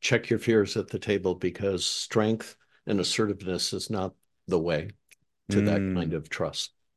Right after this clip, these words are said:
Speaker 2: Yeah,
Speaker 1: And, and you
Speaker 2: absolutely.
Speaker 1: juxtapose that very nicely. You know, this has been a wonderful conversation, Michael, and I, I just wanna ask one more question.
Speaker 2: Mm.
Speaker 1: And that is, what is your hope for
Speaker 2: Oh,
Speaker 1: your work
Speaker 2: great question.
Speaker 1: in the world?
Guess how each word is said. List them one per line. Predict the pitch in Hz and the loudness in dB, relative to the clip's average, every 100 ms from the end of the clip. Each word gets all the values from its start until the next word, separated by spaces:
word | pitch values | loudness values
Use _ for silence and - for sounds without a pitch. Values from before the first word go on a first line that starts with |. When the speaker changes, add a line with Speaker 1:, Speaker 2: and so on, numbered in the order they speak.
| _ _ - | _ _ -6
Speaker 2:
Yeah, | 95 | 0
Speaker 1:
And, | 92 87 87 | 0 0 -4
and | 98 95 | -2 0
you | 92 | 2
Speaker 2:
absolutely. | - | 2
Speaker 1:
juxtapose | 92 - 98 107 85 - | 0 -2 0 2 2 2
that | 82 78 | -2 0
very | 87 85 | 0 0
nicely. | 78 82 - 87 76 _ _ - - - - | -2 -2 -2 -4 -6 _ _ -18 -16 -16 2
You | 127 | 6
know, | 120 | 10
this | 135 139 | 8 8
has | 117 | 2
been | - 101 | 4 4
a | |
wonderful | 95 98 98 104 90 | 6 2 0 -2 -4
conversation, | - 98 87 - 98 90 104 98 95 | -2 -2 -2 0 2 2 -2 -2 -2
Michael, | 95 92 101 95 - | 0 0 2 0 0
and | 92 87 85 - | 0 2 -2 -4
I, | 113 123 | -4 -2
I | 123 | -2
just | 120 139 - | 0 0 2
wanna | 110 90 92 _ _ - | 2 2 0 _ _ 0
ask | 95 - | 0 2
one | 110 104 | 0 2
more | 98 | 0
question. | 90 95 80 - 113 _ _ _ - | 0 0 0 -4 -12 _ _ _ 2
Speaker 2:
Mm. | 127 95 - _ _ _ _ _ _ _ - | 4 4 -2 _ _ _ _ _ _ _ -6
Speaker 1:
And | 104 | -2
that | 113 | 0
is, | 101 - | -2 2
what | 127 | 0
is | 104 | 2
your | - 78 | 0 -2
hope | - 110 - - - _ _ _ _ _ _ _ _ _ _ _ - | -6 -10 -10 -14 -20 _ _ _ _ _ _ _ _ _ _ _ 2
for | 104 | 4
Speaker 2:
Oh, | 92 | 6
Speaker 1:
your | 95 95 | 6 6
work | 87 71 | 4 4
Speaker 2:
great | 131 143 | 2 0
question. | - 92 87 - 95 85 - | -4 -6 -6 -6 -8 -8 -2
Speaker 1:
in | 95 | -2
the | 80 | 0
world? | 76 - - - | -2 -6 -10 -18